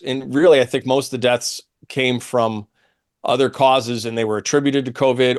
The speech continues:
or they came from the hospital treatments, the remdesivir, the ventilators, et cetera, uh, which is how my maga Institute partner, Brooke McGowan's father, and my friend David Franzen's,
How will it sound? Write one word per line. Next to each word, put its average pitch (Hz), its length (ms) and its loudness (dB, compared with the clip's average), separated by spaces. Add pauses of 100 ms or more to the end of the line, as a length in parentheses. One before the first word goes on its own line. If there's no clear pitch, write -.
or 135 380 4
they 117 120 2
came 123 240 -6
from 117 220 -8
the 107 60 -6
hospital 127 440 -2
treatments, 110 400 -8
the - 80 -12
remdesivir, 113 580 -2
the 107 80 -2
ventilators, 107 640 -4
et 117 60 -16
cetera, 110 500 -2 (160)
uh, 110 80 -16 (140)
which 117 240 -8
is 107 100 -12
how 110 220 2
my 107 280 -8 (320)
maga 113 240 -2
Institute 120 540 -6
partner, 110 260 -4
Brooke 107 300 -6 (180)
McGowan's 113 440 -2
father, 107 480 0 (440)
and 107 220 -2
my 104 280 -2 (360)
friend 123 300 -2
David 110 320 -2
Franzen's, 120 640 -6